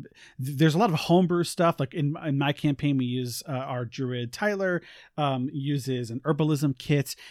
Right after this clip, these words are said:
and, um, we, we use this homebrew feature where he goes and forages for plants and makes potions and things. Um, but I, I just wanna point out how important one of these can be. So if you look at Thieves' Tools,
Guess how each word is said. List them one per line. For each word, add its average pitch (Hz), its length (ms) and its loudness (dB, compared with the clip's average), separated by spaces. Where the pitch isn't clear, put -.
and, 135 420 0
um, 127 320 -2
we, 147 140 0
we 151 140 -4
use 147 220 4
this 127 360 -6
homebrew 147 400 0
feature 151 420 -6
where 127 140 -6
he 131 120 -2
goes 123 260 -2
and 123 100 -4
forages 131 480 -2
for 123 100 -8
plants 127 400 -4
and 110 80 -6
makes 110 160 -10
potions 175 560 -4
and 156 140 -4
things. 139 360 -4
Um, 123 380 0
but 190 360 2
I, 175 140 0
I - 20 6
just 240 200 2
wanna 330 140 0
point 220 200 -2
out 165 80 0
how 170 180 2
important 147 520 -2
one 127 120 0
of 123 80 -2
these 123 160 -2
can 120 160 -4
be. 113 200 -8
So 143 260 -4
if - 160 -4
you 180 80 4
look 277 220 -4
at 262 180 -4
Thieves' 131 540 -6
Tools, - 520 -20